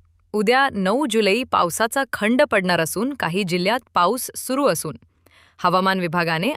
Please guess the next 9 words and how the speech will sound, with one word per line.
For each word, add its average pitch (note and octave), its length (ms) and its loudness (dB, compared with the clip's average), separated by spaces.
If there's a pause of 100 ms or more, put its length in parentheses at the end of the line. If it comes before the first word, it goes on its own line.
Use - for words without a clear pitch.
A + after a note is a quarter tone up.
अतिदक्षतेचा G#3+ 960 -2
इशारा A3 380 0
जारी D#3+ 260 0
केला D3+ 220 -4
आहे. C#3+ 200 -10 (680)
राज्यात F#3+ 540 2
कोकणासह G#3+ 680 0
घाटमाथ्यावरील F3+ 920 0
भागांसह D#3+ 540 -4